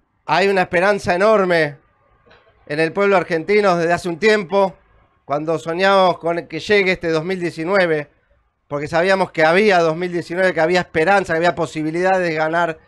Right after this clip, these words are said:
en este dos mil diecinueve. Y si había esperanzas hace un año atrás,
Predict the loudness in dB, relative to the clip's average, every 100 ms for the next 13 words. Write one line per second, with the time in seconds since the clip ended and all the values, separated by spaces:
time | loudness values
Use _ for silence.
0 | _ _ _ -4 -4 0 0 2 0 -4
1 | -6 -4 -4 -4 -6 -2 0 2 0 0
2 | 0 2 2 0 -2 -2 _ _ _ _
3 | _ _ -4 -2 0 2 2 0 2 2
4 | 2